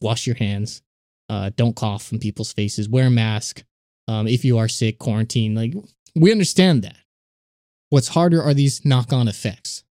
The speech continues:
What do you do when your job lays you off? What do you do when you're a bartender and no one comes to the bars? What do you do as a, as a server when restaurants are half empty? What do you do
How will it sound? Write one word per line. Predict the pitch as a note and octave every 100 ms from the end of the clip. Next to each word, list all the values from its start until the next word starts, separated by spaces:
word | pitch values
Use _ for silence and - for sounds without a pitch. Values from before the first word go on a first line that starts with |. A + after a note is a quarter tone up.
| _ _ _ _
What | B2 C#3
do | F3+
you | G3
do | D3+ D3 C#3+ C#3+ D3 _ _ _ _ -
when | A#2+ B2 B2 B2 - -
your | A2 C3 D#3 D#3 D3+ - _ _ _ -
job | C3+ D#3 C#3+
lays | A#2 G#2+
you | A2
off? | C#3 - -
What | D3
do |
you | E3+
do | F3
when | E3
you're | D#3 C3+
a |
bartender | B2 D3 D#3 - G#2 G#2 G#2 - _ _ _
and | A#2+
no | C3
one | C3
comes | B2 C3 B2
to |
the | A2+
bars? | A2 C3 G#2 -
What | C#3
do | E3
you |
do | E3 E3+
as | D3+
a, | D#3 - _ -
as | C#3
a | C#3
server | - F#3 E3 B2 C3 _ _ -
when | C#3+
restaurants | C#3+ E3 - B2+ A#2+
are | A#2
half | A2+ G#2 -
empty? | G2+ - G2+
What | C3
do | F#3
you | F#3
do | D3+ E3 E3 D#3+